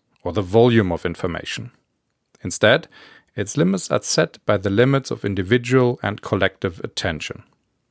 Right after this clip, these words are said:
Winning in the intense competition for attention is of crucial importance for actors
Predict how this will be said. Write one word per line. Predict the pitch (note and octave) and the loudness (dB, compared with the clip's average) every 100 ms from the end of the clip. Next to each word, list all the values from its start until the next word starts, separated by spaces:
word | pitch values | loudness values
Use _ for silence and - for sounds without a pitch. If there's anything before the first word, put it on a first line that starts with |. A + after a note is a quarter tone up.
| _ _ _ _ | _ _ _ _
Winning | A2+ D#3+ D#3+ G#2+ F2+ | 4 6 6 4 0
in | G2 | -4
the | F#2 | -4
intense | - F#2+ C#3+ E3 - | -4 -2 0 0 -2
competition | - C#3+ C#3+ - - G#2 | -4 -4 -4 -2 -2 -2
for | - - E3+ | -2 2 4
attention | A#2+ - A#2 G#2+ A#2 A2 - - _ | 4 2 0 2 -2 -4 -8 -20 _
is | - C3 | 0 2
of | C3+ | 2
crucial | - B3 - A3 | 2 0 2 0
importance | E3+ - D3 - F2 D#2 | -2 2 2 2 -4 -6
for | - - B2 | -6 -2 0
actors | A#2+ - C#3 A2+ | 0 2 0 0